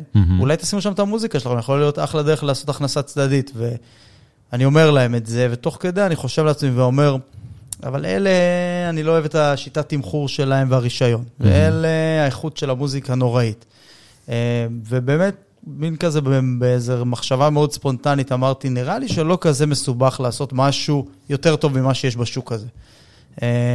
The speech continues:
Speaker 2: זה ככה, משם בגדול זה התגלגל.
Speaker 1: היית בן כמה לפני שבע שנים?
Speaker 2: אה, הייתי בן עשרים ושבע כזה, כן.
Speaker 1: עשרים ושבע כזה,
Speaker 2: עשרים ושמונה,
Speaker 1: ואמרת,
Speaker 2: שבע,
Speaker 1: "אוקיי."
Speaker 2: התחלנו לחשוב על זה.
Speaker 1: אפשר לה-, יש איזה כאב, אפשר לפתור אותו,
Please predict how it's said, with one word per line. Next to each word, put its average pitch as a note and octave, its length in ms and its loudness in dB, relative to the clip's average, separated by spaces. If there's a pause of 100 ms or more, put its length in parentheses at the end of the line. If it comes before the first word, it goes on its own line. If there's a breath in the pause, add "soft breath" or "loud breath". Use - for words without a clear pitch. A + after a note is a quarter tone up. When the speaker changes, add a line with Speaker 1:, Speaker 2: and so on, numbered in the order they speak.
(800)
Speaker 2:
זה A#2 140 -6
ככה, B2 540 0
משם C3 540 0
בגדול A#2+ 340 -2
זה A#2 100 -6
התגלגל. A2+ 440 -4 (120)
Speaker 1:
היית G#2+ 280 4
בן G2 280 4
כמה B2 300 2 (460 soft breath)
לפני A#2 240 0
שבע B2+ 200 -2
שנים? E3 320 -2 (480 soft breath)
Speaker 2:
אה, C3+ 60 -6 (360)
הייתי C3+ 280 -6
בן D#3 200 -4
עשרים D#3+ 400 -10
ושבע F3 460 -6
כזה, B2+ 300 -12 (160)
כן. C#3 100 -8
Speaker 1:
עשרים C3 260 6
ושבע B2+ 320 4
כזה, - 140 2
Speaker 2:
עשרים D3+ 220 2
ושמונה, C3+ 120 4 (120)
Speaker 1:
ואמרת, D3 100 2
Speaker 2:
שבע, C#3+ 360 4
Speaker 1:
"אוקיי." F3 220 0 (160)
Speaker 2:
התחלנו A#2+ 460 -4
לחשוב A2 280 -12
על A2+ 100 -2
זה. C#3+ 120 -6
Speaker 1:
אפשר - 300 4
לה-, C#3+ 180 4
יש C3+ 240 6
איזה G2+ 160 4
כאב, D#3 600 -2 (180)
אפשר A2+ 280 2
לפתור D3 440 2
אותו, F3 460 2